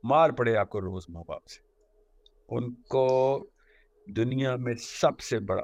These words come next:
दुनिया में नहीं सॉरी, आखिरत का सबसे बड़ा जो अजाब है ना, वो दोज़ख में जलना नहीं है। आप सबको पता है, common sense की बात है।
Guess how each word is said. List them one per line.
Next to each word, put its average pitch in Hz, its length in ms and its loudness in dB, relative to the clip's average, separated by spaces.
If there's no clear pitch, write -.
दुनिया 107 360 -2
में 107 120 -4
नहीं 101 120 -4
सॉरी, 95 280 -6
आखिरत 131 360 -2
का 123 100 -2
सबसे 123 360 -2
बड़ा 98 240 0
जो 90 160 -2
अजाब 85 340 -4
है 82 60 -10
ना, - 100 -14
वो 110 60 -4
दोज़ख 104 460 2
में 117 120 -2
जलना 101 300 -2
नहीं 110 280 -4
है। 87 200 -6
आप 107 140 -4
सबको 143 360 0
पता 131 220 0
है, 104 200 0
common 127 320 -2
sense 113 220 -8
की 98 100 -16
बात 87 260 -10
है। - 80 -20